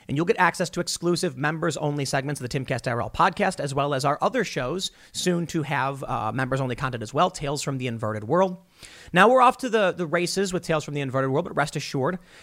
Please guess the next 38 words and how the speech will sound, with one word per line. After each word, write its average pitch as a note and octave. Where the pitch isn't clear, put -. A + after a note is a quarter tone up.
it F#3
will F3+
be D#3+
investigations D3
on C#3+
the C#3+
ground, C3
scary C3
stories, A#2+
ghosts, B2+
murders, A#2
mysteries, A#2
and A2
things G#2+
like G2+
that. D#3
And D#3
we're A3+
getting B3
there. G#2
We're E3
getting F3+
there. F#2+
But G#3
there B3
will D4
be B3+
some A3
stories. E3+
I C#3
mean, D#3+
these F#3
are F3+
Tales A3+
from F#3+
the F3
Inverted C#3+
World. B2